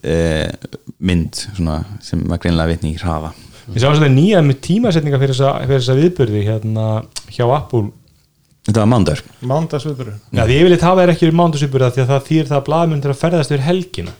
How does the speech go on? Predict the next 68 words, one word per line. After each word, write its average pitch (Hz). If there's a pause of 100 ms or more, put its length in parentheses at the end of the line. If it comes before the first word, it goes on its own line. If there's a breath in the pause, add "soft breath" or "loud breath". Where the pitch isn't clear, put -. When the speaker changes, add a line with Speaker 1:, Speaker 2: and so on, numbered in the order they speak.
(200)
Speaker 1:
Mhm. 90
Speaker 2:
Og 98
þú 113
vilt 135
einhvern 139
veginn 131
ekki 127
fá 139
Speaker 3:
En, 151
Speaker 2:
pirraða 151
blaðamenn 170
Speaker 3:
en 147
Speaker 2:
inn 147
á 143
Speaker 3:
náttúrulega 147
í, 98
Speaker 2:
kynningu. 156 (100)
Speaker 3:
í, 151
í, 143 (100)
í 139 (180)
infomercial 151 (140)
streymisviðburði 143
þá 117 (100)
náttúrulega 131
ertu -
ekki 135
að 120
fá 151
neina 135
blaðamenn. 135
Speaker 2:
Það 131
skiptir 98
Speaker 1:
Einmitt. 120
Speaker 2:
ekki 110
máli, 95
sko. -
Speaker 3:
Nei. 117
Speaker 2:
Þannig 110
að 113
þá 120 (100)
he-, -
hafa 123
þeir 120
verið 117
að 117
fara, 123 (460 soft breath)
þeir 117
vildu 127
Speaker 3:
Já. 120
Speaker 2:
með 120
þriðjudagsviðburði. 143 (320 soft breath)
Speaker 3:
Þetta 135
var, 139 (460)
þetta 147
var 147
infomercial. 127 (1000)
Speaker 2:
Æ, 104
þetta 87
er -
bara, 107
það 117
er 120
núna 123
er 123
bara 117
Apple 113
í 113
infomercial. 110